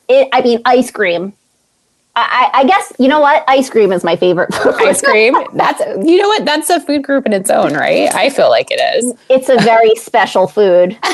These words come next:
Speaker 1: Um, and that is definitely my favorite for sure. I mean, that, and I don't know, I guess coffee. Ice cream
Speaker 2: Coffee.
Speaker 1: and coffee are, like, two of my favorite things in the whole world.
Speaker 2: Well, I feel like if you have fifty clients, you need some coffee in your life, my
Speaker 1: Oh,
Speaker 2: dear.
Speaker 1: absolutely.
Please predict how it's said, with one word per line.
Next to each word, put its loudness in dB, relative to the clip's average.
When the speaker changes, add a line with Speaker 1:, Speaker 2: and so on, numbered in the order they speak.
Speaker 1:
Um, 2
and 2
that 0
is 0
definitely -2
my -4
favorite -2
for 0
sure. -2
I 2
mean, 2
that, 2
and 2
I 2
don't 2
know, 4
I 0
guess 0
coffee. -2
Ice 2
cream 0
Speaker 2:
Coffee. 0
Speaker 1:
and 2
coffee 2
are, 2
like, 2
two 2
of 2
my 2
favorite 2
things 0
in -2
the 2
whole 2
world. 0
Speaker 2:
Well, 2
I 0
feel 0
like 0
if 0
you 4
have 2
fifty 0
clients, 0
you 2
need 0
some -2
coffee -2
in -2
your 0
life, -2
my 2
Speaker 1:
Oh, 4
Speaker 2:
dear. 0
Speaker 1:
absolutely. 0